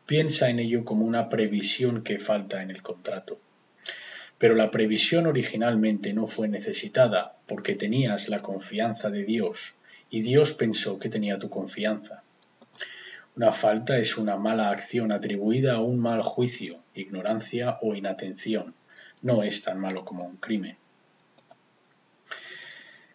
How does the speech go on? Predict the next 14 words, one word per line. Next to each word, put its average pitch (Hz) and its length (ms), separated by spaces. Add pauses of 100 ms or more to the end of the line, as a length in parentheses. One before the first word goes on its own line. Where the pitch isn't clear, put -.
(1300)
Porque 127 320
si 151 220
aquel 131 380
primero 120 420
hubiera 110 440
sido 123 360
sin 101 240
defecto, 95 540
ciertamente 113 760
no 113 100
se - 180
hubiera 107 360
procurado 104 720
lugar 101 560